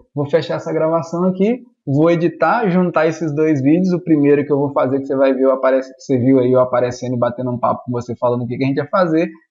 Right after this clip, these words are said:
E depois juntar com esse vídeo aqui, subir no YouTube pra poder te ajudar a fazer umas capas mais profissionais. Pode procurar aí, ó, Joba, J O B A,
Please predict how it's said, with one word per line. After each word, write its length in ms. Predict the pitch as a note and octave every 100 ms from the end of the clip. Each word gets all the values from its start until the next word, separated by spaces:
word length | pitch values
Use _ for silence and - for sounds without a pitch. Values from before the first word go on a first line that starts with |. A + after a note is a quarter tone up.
| _ -
E 120 | F3+ F#3+
depois 420 | G3+ G3 F3 F3
juntar 440 | D#3+ G3 F#3+ E3+
com 100 | F3+
esse 200 | E3+ F#3
vídeo 220 | D#3+ F3
aqui, 260 | F#3+ F3+ F#3+ F#3+
subir 320 | - F#3 F#3+
no 120 | G#3
YouTube 300 | G3+ E3+ E3
pra 120 | F3+
poder 260 | F3+ E3+ E3
te 120 | F3+
ajudar 340 | F3 D#3 C#3+
a 60 | C#3+
fazer 200 | D3+ C#3
umas 220 | D3+ -
capas 340 | - C#3 C#3+ B2+
mais 260 | C#3 C#3
profissionais. 600 | D3+ D3 - C3+ B2+ C3 - - _ -
Pode 200 | E3+ F#3
procurar 400 | G3+ G3+ F3+ D#3+
aí, 140 | D3+
ó, 120 | C3 A2+ A2
Joba, 680 | C#3 E3 E3 C#3+ E3 E3+ - _ _ -
J 380 | G#2+ D3+ D3 C#3
O 220 | C#3+ C#3+
B 160 | B2+
A, 340 | B2+ C#3+ D3